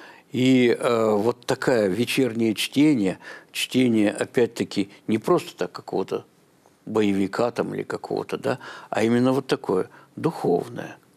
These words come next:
воспитательное чтение. Пусть недолго, пусть десять-двадцать минут, но это обязательно должно быть каждый вечер.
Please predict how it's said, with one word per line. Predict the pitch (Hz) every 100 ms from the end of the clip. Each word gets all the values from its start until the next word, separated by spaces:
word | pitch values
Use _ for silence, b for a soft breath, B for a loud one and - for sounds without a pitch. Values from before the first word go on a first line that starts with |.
| -
воспитательное | 160 - - - 156 - - - 95 87 - _ _
чтение. | - - 92 82 - - B B B
Пусть | - 262 -
недолго, | 226 190 135 - - -
пусть | - 139
десять-двадцать | 139 214 214 170 165 180 175 165
минут, | 156 139 104 - - B B B B B
но | 110 131
это | 156 165
обязательно | 151 170 180 185 - 98
должно | - - - 92
быть | 92 -
каждый | - 98 - 98
вечер. | 92 - -